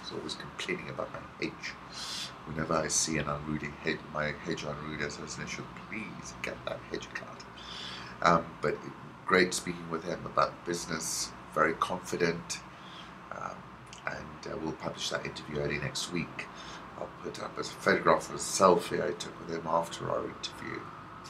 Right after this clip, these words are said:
and I'll also put up a picture of, uh, where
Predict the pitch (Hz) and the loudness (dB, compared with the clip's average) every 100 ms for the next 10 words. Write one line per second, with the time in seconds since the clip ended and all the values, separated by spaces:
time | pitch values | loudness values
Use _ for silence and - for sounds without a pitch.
0 | - - - - - 76 78 80 80 71 | -12 -10 -10 -10 -8 -4 -2 0 0 -2
1 | - 78 - - - - - - 73 73 | -2 -4 -4 -8 -6 -6 -4 -2 -2 -2
2 | 73 - - 76 73 76 - - - - | -6 -8 -4 -2 -2 -2 -4 -6 -14 2
3 | 90 87 82 76 | 8 10 8 4